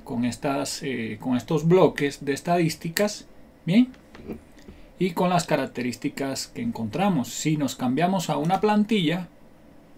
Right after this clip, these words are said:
vamos a ver que tenemos menos características con las que poder personalizar,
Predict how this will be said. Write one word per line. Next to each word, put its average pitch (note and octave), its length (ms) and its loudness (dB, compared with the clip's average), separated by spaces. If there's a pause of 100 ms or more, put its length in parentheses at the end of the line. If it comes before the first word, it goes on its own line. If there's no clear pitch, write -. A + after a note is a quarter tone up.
(960)
vamos E3+ 240 6
a F3+ 80 8
ver E3 140 6
que F#3 80 4
tenemos D3 420 4
menos F3+ 460 4
características F3 1300 -2 (840)
con A#2+ 160 -6
las A2+ 160 -6
que - 160 -8
poder B2 380 -2 (680)
personalizar, G3 800 4